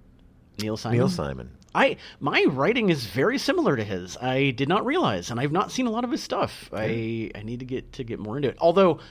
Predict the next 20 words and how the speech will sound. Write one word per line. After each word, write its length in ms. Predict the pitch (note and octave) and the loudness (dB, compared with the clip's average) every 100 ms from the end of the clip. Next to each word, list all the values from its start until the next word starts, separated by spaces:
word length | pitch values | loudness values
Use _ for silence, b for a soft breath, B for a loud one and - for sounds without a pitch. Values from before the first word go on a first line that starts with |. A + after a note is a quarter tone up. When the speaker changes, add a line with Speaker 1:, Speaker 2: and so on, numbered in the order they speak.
| - | -6
Speaker 1:
I'm 100 | C#3+ | -2
a 40 | |
huge 340 | C#3+ - D#3+ C#3+ | -2 0 -2 0
fan 160 | C3+ | -2
of 60 | C3 | -2
Clue, 440 | - B2 G#2 G#2 - | -2 0 2 0 -4
and 100 | G#2+ | -6
this 240 | G#2+ - | -8 -10
Clue 340 | - - C#3 A#2 | -12 0 2 2
obviously 460 | G#2 A#2+ A#2 A#2 | 0 -2 -4 -8
borrowed 480 | G2 - G2+ G#2 G2 | -10 -4 -2 0 -2
heavily 500 | F#2 C#3 C3+ C3+ A#2+ | -4 -2 0 0 -2
from 200 | - G#2+ | -4 -4
this 160 | F#2 F#2 | -4 -2
movie. 160 | F2 | 4
Speaker 2:
Oh, 240 | B2+ F2 C#2+ | 6 4 0
a 40 | |
hundred 300 | - C3 F#2 | -2 0 0
percent. 500 | D#2 - D#2+ C#2 B1+ | -2 -6 -6 -6 -6
Speaker 1:
Uh, 380 | F#2+ F#2+ F#2+ | -4 -2 -4